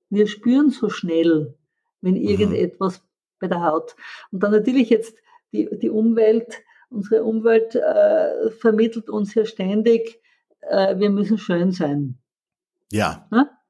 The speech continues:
Speaker 1: Und die Haut muss glatt sein und wir müssen, und die Haut, äh,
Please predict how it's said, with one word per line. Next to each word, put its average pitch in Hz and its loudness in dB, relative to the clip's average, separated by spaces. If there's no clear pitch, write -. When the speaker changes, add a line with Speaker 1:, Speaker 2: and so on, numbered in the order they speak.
Speaker 1:
Und 190 -8
die 196 0
Haut 180 2
muss 190 0
glatt 190 0
sein 208 0
und 180 -6
wir 190 -2
müssen, 185 2
und 180 -4
die 196 2
Haut, 170 2
äh, - -2